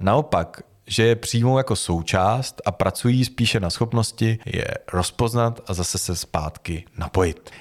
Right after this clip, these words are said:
A to je podstatné. Jako rodiče totiž nemůžeme být pořád pozitivní, klidní a dokonalí. Můžeme ale pracovat na tom, aby tento vztah převládal, neměl naprosto destruktivní výkyvy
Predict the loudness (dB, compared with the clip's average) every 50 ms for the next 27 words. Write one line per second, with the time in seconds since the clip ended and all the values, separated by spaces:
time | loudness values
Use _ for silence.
0 | -8 -6 -2 0 0 0 0 -2 -2 -2 0 0 0 0 0 0 0 0 0 -2
1 | -6 -10 _ _ -10 -8 0 0 2 2 2 -2 -2 -2 -2 -2 0 -2 -2 -2
2 | -2 -2 0 2 2 4 4 4 4 4 2 2 -2 -4 -4 -2 2 2 2 2
3 | 0 0 0 2 4 4 4 4 4 2 2 2 0 0 0 -2 -4 _ 0 2
4 | 2 2 2 2 2 2 2 2 0 -2 -2 0 0 0 2 2 2 4 4 2
5 | 2 0 -2 -4 -8 -14 -20 -20 -20 -20 -12 -2 0 2 4 4 4 4 4 4
6 | 4 2 2 -2 2 2 0 2 2 0 0 2 2 2 2 2 0 0 -2 0
7 | -2 0 2 0 0 0 0 -2 -2 -4 -6 -8 -6 -8 -2 0 2 4 4 4
8 | 4 4 4 4 4 2 -2 -6 _ -20 -20 -20 -20 _ 0 2 4 4 4 4
9 | 4 2 2 0 -2 0 2 0 0 0 0 0 -2 -2 -2 0 0 0 2 2
10 | 2 2 0 0 -2 2 2 4 6 6 6 4